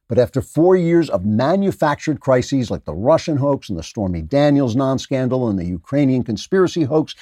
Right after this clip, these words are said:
and the Trump's a bigot hoax, the press has used Trump's silly misstatements and the usual government fumbling to make it feel as if he has personally murdered two hundred thousand people. All this is part of what I call Clavenon, a real conspiracy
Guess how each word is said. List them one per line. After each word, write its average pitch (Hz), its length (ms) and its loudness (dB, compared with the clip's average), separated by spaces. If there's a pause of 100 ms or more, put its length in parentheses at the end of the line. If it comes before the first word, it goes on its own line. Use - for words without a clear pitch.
(200)
and 82 120 -6
the 87 40 -6
Trump's 156 360 0
a 117 60 -4
bigot 160 360 2
hoax, 131 380 -2 (260)
the 120 80 -4
press 131 380 0
has 131 200 -4
used 110 340 -2
Trump's 135 300 -2
silly 160 320 2
misstatements 113 680 0 (220)
and 143 280 2
the 143 60 2
usual 113 420 0
government 98 420 0
fumbling 101 520 0 (180)
to 110 100 -4
make 104 300 0
it 160 100 -2
feel 110 360 0
as 87 140 -4
if 107 140 -4
he 110 60 -6
has 107 120 -4
personally 135 800 -2
murdered 107 540 0 (220)
two 117 180 -2
hundred 98 340 -4
thousand 87 400 -6
people. 90 340 -8 (560)
All 226 160 4
this 208 180 -2
is 156 80 -4
part 143 180 4
of 113 60 0
what 117 120 0
I 127 120 4
call 123 420 2
Clavenon, 98 840 0
a 101 80 -6
real 165 340 2
conspiracy 85 840 -4